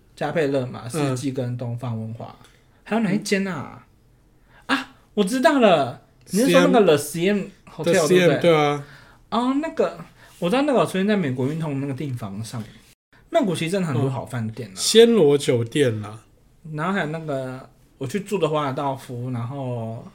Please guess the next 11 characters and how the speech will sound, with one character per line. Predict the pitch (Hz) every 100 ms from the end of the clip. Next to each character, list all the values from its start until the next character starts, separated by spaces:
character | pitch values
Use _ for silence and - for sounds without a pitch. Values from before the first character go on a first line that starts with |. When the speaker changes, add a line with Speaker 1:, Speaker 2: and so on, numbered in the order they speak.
| _ -
Speaker 1:
曼 | 170 139
谷 | 135
的 | 120
博 | 113 123 120
悦， | 135 147 123 113 - _ _ - -
Speaker 2:
嗯。 | 139 120 117 -
Speaker 1:
就 | -
是 | 208 226
都 | 214 190 175 175 170 165 170 170 - _ _ _ _ _
蛮 | 131 120 113 113 120
好 | 123 - 120 -